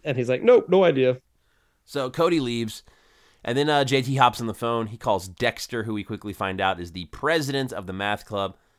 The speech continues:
Speaker 2: He, uh, congratulates Dexter on all of his accomplishments, and then tricks Dexter into giving him all of the answers of the, uh,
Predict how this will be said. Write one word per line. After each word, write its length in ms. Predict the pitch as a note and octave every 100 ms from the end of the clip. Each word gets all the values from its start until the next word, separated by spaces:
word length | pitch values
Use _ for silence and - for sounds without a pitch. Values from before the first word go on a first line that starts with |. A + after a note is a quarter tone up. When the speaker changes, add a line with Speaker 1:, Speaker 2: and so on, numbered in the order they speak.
| _ _ _ _ _
Speaker 2:
He, 180 | A2 F#2
uh, 140 | E2
congratulates 760 | - F#2 G2 G2+ F#2+ F#2+ F2+
Dexter 680 | - F#2+ - - F#2+ F#2 F2+
on 160 | E2 E2+
all 180 | F2+ F2
of 60 |
his 120 | D#2+
accomplishments, 840 | - - F#2+ E2+ F#2 - F2+ F2 -
and 140 | -
then 140 | A#2+ A#2
tricks 400 | - A3+ - -
Dexter 540 | C3+ D3 - - C#3
into 260 | A#2 A2 G#2+
giving 320 | F#2+ G2 G2
him 240 | G2 F#2+ - _ B2
all 220 | A#2 G2
of 60 |
the 140 | E2 C2+
answers 480 | C2 - A#1 C2+ C2
of 160 | B1+
the, 220 | A#1+ A1+
uh, 220 | G1+ G1+